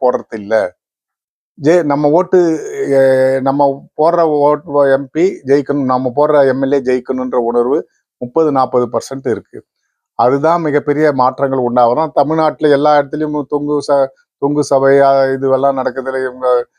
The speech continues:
அ, கூட்டணி ஆட்சின்னு. இங்க அப்படி இல்ல. பள்ளிப்பட்டுல இருந்து கன்னியாகுமரி வரை ஒரே மாதிரி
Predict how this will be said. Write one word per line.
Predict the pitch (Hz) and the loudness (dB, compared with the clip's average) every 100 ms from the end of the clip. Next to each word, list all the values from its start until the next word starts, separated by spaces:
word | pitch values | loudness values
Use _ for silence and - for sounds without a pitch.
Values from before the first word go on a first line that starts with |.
| _ _ 120 | _ _ -10
அ, | 110 107 117 120 | -6 -4 0 0
கூட்டணி | - 135 127 127 | 0 0 0 2
ஆட்சின்னு. | 120 113 110 101 - _ _ _ _ | 0 -2 -10 -10 -20 _ _ _ _
இங்க | - 139 | -4 0
அப்படி | 135 139 147 | 0 2 0
இல்ல. | 131 104 - 120 | 2 0 0 -2
பள்ளிப்பட்டுல | 147 151 135 131 | 0 0 -2 0
இருந்து | 135 151 156 | 0 2 2
கன்னியாகுமரி | 147 135 143 135 131 127 | 2 2 0 0 -2 0
வரை | 135 156 151 127 117 127 | 0 2 2 2 -2 -4
ஒரே | 127 147 | 2 2
மாதிரி | 151 135 | 2 -2